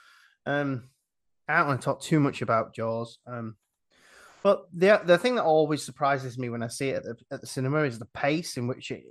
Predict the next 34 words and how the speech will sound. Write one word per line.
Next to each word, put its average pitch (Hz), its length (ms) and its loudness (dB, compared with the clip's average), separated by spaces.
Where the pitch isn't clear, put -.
it, 143 160 -12
it 143 140 -12
clicks 170 280 0
by, 151 340 0
'cause - 400 -18
it's - 140 -18
a 147 100 -18
two-hour 233 440 4
movie, 139 560 0
and 139 400 0
you're 151 260 0
always, 202 480 2
I 143 120 0
feel 175 240 4
I 175 160 8
am 156 140 6
always 147 320 4
getting 127 240 -8
caught 131 320 2
out 139 180 0
by 120 260 -2
what 143 280 0
point 139 300 2
I 127 120 -2
am 131 180 -4
in 123 80 -6
the 117 40 -6
movie, 131 300 -6
like, 127 220 -4
"Oh, 151 100 -4
we're - 160 -6
here 233 260 2
already." 160 540 0
Um, 127 400 -4